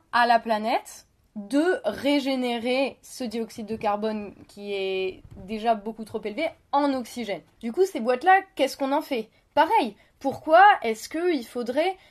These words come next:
donner des réductions d'impôts à ces grosses boîtes qui viennent s'installer là ? Pourquoi est-ce que nos politiques ne, ne font pas ça ? Par exemple, de dire, vous, vous êtes une entreprise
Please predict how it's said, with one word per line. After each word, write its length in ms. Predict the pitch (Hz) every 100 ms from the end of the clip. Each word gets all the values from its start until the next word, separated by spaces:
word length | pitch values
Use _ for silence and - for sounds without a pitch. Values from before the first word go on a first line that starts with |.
| _ _
donner 320 | 247 254 370 294
des 80 |
réductions 500 | 220 233 240 - 311
d'impôts 260 | 311 370 453 508
à 40 | 392
ces 160 | 311
grosses 220 | 233 240 214
boîtes 260 | 262 262
qui 80 | 247
viennent 180 | 208 208
s'installer 540 | - 214 - 208 202
là ? 80 | 190
Pourquoi 320 | 277 269 339
est-ce 120 | 294 -
que 80 |
nos 140 | 240 226
politiques 680 | 214 233 247 - 415 466 254
ne, 380 | 220 220 214 220
ne 180 | 214
font 220 | 214 233 220
pas 140 | 330
ça ? 120 | 508 523
Par 140 | 277 220
exemple, 360 | 233 294 415
de 120 | 214 220
dire, 340 | 220 415 - -
vous, 160 | 330 294
vous 260 | 233 240
êtes 180 | 285 302
une 140 | 247 240
entreprise 680 | 254 277 - 330 330 214